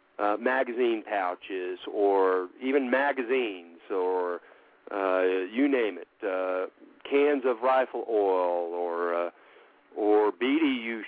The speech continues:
shirts, et cetera. Most of the time, we're just, we just put it out there for people to take. Uh, but, uh, there shouldn't be any reason why you couldn't, uh, uh, you know, enhance your Appleseed experience by bringing a bag of stuff that you wanna trade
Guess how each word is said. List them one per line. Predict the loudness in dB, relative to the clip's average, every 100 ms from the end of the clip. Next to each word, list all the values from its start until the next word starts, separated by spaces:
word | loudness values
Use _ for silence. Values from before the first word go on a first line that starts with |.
| -2
shirts, | -2 -2 -6
et | -2
cetera. | -2 -2 -4
Most | 0 0 0 -2
of |
the | -2
time, | -2 0 -2
we're | -4
just, | -6 -6
we | -6
just | -4
put | -2
it | 0
out | 0 0
there | -6
for | -8
people | -8 -8 -10
to | -4
take. | -2 -2 -6 -20 -20 -20 -20 -20 _ -4
Uh, | -2 -2 0
but, | -2 0 0
uh, | 0 0 -10 -20 _ -16
there | -4
shouldn't | -2 2
be | 4
any | 4
reason | 4 4 2
why | 0 2
you | 0
couldn't, | -2 -4 -6 -6
uh, | -6 -6 _ _ _ _ _ _ 0
uh, | 4 6 6 4 0 -12 -4
you | 2
know, | 4 2
enhance | 2 0 0 0 0
your | 2 2 2
Appleseed | 0 -2 -2 -2 -2
experience | -2 0 0 0 2
by | 2 2
bringing | 2 0 0 0
a | 2
bag | 2 2 0
of | -2
stuff | 2 2 0
that | -8
you | -4
wanna | -4
trade | -2 0 2